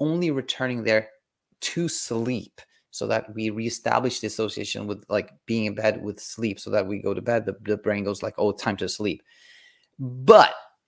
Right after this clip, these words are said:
as you, you know, there are several reasons why this reasoning is tricky, especially when there's that time component added that Danielle talked about, the twenty minute component. So I, I've just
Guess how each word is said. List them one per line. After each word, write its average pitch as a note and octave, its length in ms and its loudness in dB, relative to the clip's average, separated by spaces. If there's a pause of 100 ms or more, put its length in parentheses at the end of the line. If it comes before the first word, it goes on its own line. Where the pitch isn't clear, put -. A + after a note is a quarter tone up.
as C#3+ 260 8
you, D#3 160 2
you C#3+ 100 2
know, C3+ 160 8
there C3+ 200 6
are D3 160 10
several F3+ 1040 6
reasons C#3 640 -4
why B2 320 0
this A#2 360 -6
reasoning B2 420 -6
is - 120 -12
tricky, C#3 380 -4
especially D3 960 2 (260)
when C3+ 160 -2
there's C#3 160 -2
that - 200 -6
time F#3+ 360 -4
component B2+ 600 -4 (100)
added G2+ 260 -2
that G2+ 160 -6
Danielle G#2+ 240 -2
talked G#2+ 240 -10
about, G#2 180 -4
the G#2+ 60 -4
twenty A2 260 -8
minute G#2 220 -8
component. A2 400 -2 (340)
So A#2+ 140 4
I, G#2+ 100 8
I've - 160 0
just F3 220 -2